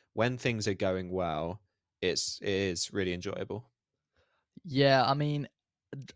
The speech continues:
Speaker 2: parking is honestly one of the last things that's gonna come to you. Um, y-, you're rarely going to get, like, a parallel park in your exam. Like, they might give it to you, you don't know, but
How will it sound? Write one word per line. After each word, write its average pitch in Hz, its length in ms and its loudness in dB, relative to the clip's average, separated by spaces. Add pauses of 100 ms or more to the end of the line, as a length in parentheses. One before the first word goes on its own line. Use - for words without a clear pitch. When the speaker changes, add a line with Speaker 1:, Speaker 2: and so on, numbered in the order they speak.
Speaker 2:
parking 202 400 6
is 139 120 8
honestly 151 320 6
one 120 160 4
of 117 100 0
the 107 60 -6
last 113 300 -2
things 110 220 -8
that's 101 220 -10
gonna 104 180 -2
come 107 220 2
to - 120 -6
you. 95 180 -4 (540)
Um, 127 340 8 (600)
y-, 143 100 0
you're 147 420 10
rarely 175 340 12
going 165 280 6
to 160 120 4
get, 143 200 6
like, 123 180 4
a 120 40 2
parallel 123 480 0
park 117 360 0
in 110 100 -4
your 107 160 -2
exam. 123 540 0 (120)
Like, 107 280 -2
they 110 100 2
might 117 300 -2
give 107 140 0
it - 140 -2
to - 140 -8
you, 107 120 4
you 107 200 0
don't 101 260 2
know, 110 320 2
but 104 220 0